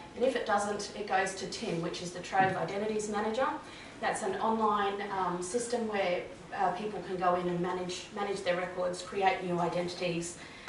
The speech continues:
Um, it's a tool for disambiguation so that you get just the one persistent identifier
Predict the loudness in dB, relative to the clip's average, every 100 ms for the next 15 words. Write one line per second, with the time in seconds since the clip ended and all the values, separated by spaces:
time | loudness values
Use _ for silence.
0 | -4 2 4 2 0 -2 0 4 4 2
1 | -2 -6 -2 8 12 12 12 12 12 12
2 | 12 10 4 0 -2 -4 -4 -4 -2 -2
3 | -2 -6 -4 -2 2 2 0 -2 -6 -6
4 | -4 -4 -4 -4 -4 -4 -4 -4